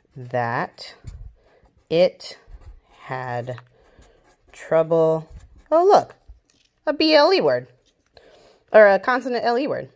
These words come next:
that it had trouble blank blanking.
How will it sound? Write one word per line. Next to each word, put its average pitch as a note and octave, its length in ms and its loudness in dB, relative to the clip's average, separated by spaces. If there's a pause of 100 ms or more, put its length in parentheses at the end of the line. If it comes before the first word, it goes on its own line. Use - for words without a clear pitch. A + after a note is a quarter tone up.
(320)
that E3+ 140 2
it A3+ 140 2
had G#3 300 -2
trouble D3+ 720 4 (2250)
blank D#3+ 520 -2 (340)
blanking. B2+ 520 -6